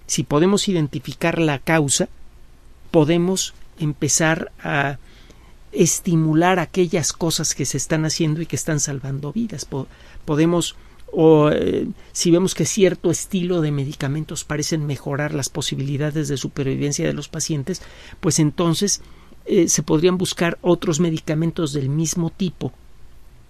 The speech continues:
para ver si esos otros medicamentos son más efectivos que los que se están usando. Para allá vamos. Bueno, primero, ¿por qué fue difícil establecer esto?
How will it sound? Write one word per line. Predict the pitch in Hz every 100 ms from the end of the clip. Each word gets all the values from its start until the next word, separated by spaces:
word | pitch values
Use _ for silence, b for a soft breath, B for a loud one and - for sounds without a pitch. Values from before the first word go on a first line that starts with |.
| - -
para | 156 147
ver | 165 165
si | - 165
esos | - 151 151
otros | - 147
medicamentos | 160 151 - 147 147 156
son | 139 147
más | 143 143
efectivos | - 160 151 147 -
que | 147
los | 139
que | -
se | 127
están | - 165
usando. | 160 233 - B B
Para | - 180
allá | 220
vamos. | 180 120 - - - - - - - - - - - - - -
Bueno, | - 180 175
primero, | 165 175 180
¿por | - 165
qué | - 208
fue | - 214
difícil | 190 175 - 175 147 196
establecer | 165 - 156 139 131 - 147
esto? | 156 - -